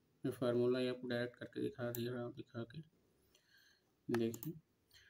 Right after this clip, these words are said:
तो formula जो है हमारा कुछ इस तरीके से, जब मैं यहाँ पे click करता हूँ तो फार्मूला bar में ही formula show करता है,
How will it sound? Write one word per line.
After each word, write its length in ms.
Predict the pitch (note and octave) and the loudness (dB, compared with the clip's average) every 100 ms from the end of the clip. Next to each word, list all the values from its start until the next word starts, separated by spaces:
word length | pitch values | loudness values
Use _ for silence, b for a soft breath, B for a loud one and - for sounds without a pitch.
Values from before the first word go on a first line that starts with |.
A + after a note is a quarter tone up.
| b b | b b
तो 60 | D3+ | -2
formula 440 | D3+ D3 D3+ D#3+ | 8 10 10 10
जो 140 | F3 F3+ | 8 8
है 120 | F3+ | 6
हमारा 300 | F3 D#3+ E3 | 6 6 4
कुछ 280 | E3 E3+ - | 2 -2 2
इस 140 | D#3 D#3 | 0 2
तरीके 340 | D#3 D3+ D3+ C#3 | 4 4 4 2
से, 180 | - | 2
जब 120 | D#3+ E3 | 2 4
मैं 160 | D3+ | 8
यहाँ 160 | C#3+ C#3 | 8 8
पे 140 | C#3 C#3+ | 6 0
click 260 | C3 C3+ | 2 -2
करता 260 | - - C#3 | 0 0 2
हूँ 80 | E3 | 2
तो 60 | |
फार्मूला 380 | - B2+ B2 B2+ | 2 4 6 6
bar 200 | B2+ C3 | 4 4
में 100 | C3 | 6
ही 80 | C#3 | 4
formula 420 | D3+ B2+ A#2 A#2 D3 | 6 4 6 2 0
show 240 | - B2 | -2 -2
करता 400 | A2 - _ - | -2 -6 _ -20
है, 160 | - | -20